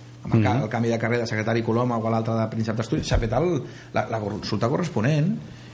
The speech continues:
Speaker 1: i les consultes han sigut positives i hi ha hagut el canvi de, de nomenclatura dels, dels carrers. Ja és correcte. Mira quan les coses es fan bé, com ho tinc que dir. Però tu no pots anar contra l'interès general ni contra l'interès de la gent, perquè això hi ha que combatre-ho.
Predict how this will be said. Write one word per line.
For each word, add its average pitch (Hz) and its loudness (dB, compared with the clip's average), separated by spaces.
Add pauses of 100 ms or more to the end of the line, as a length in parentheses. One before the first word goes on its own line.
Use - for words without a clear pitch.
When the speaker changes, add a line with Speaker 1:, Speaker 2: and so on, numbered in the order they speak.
(200)
Speaker 1:
i 104 0
les 101 -2
consultes 110 -2
han 127 2
sigut 147 2
positives 208 2
i 247 -2
hi 254 -2
ha 247 0
hagut 165 2
el 117 4
canvi 113 4
de, 107 6 (560)
de 113 8
nomenclatura 104 4
dels, 98 -2
dels 101 0
carrers. 131 6
Ja 123 10
és - 6
correcte. 165 6 (540)
Mira 196 10
quan 160 8
les 127 2
coses 123 6
es 110 2
fan 117 6
bé, 165 8
com 139 4
ho 127 6
tinc 127 8
que 120 6
dir. 101 4 (520)
Però - -6
tu - -6
no 101 0
pots 110 4
anar - -2
contra 101 4
l'interès 95 2
general 95 2
ni 110 8
contra 110 4
l'interès 92 -2
de 110 8
la 117 6
gent, 110 4 (400)
perquè 104 4
això 95 4
hi 92 4
ha 90 2
que 98 4
combatre-ho. 131 4